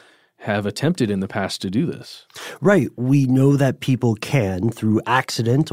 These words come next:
Speaker 2: or intention, alter memories in various ways.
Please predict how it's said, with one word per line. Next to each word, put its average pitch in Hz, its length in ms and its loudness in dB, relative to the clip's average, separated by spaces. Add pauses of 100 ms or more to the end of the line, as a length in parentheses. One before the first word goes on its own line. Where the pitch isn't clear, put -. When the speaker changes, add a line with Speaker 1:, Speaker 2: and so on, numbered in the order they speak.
Speaker 2:
or 127 240 2
intention, 113 840 0 (380)
alter 170 640 4
memories 110 800 0
in 104 320 -2
various 127 640 2
ways. 85 460 -4